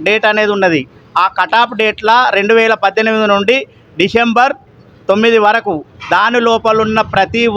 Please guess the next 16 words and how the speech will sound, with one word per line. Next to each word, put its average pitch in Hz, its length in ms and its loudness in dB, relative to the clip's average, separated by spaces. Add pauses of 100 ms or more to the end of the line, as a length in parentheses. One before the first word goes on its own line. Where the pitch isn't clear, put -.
ఒక్కరిది 220 380 0 (100)
కూడా 196 260 2 (760)
ఏ 233 40 2 (220)
అంతరాయం 233 460 0 (100)
లేకుండా, 202 320 -2
అంటే 226 160 -4 (200)
చిన్న 208 140 -2 (140)
చిన్న 220 200 0 (460)
సమస్యల 220 380 0 (120)
మీద 190 120 0 (440)
ఎక్కడన్నా 220 420 0 (100)
నిలిచిపోయినా 226 540 0 (120)
కూడా 196 180 2 (360)
పెద్దలు, 226 420 2 (380)
మన 208 120 0 (100)
మంత్రివర్యులు 226 640 2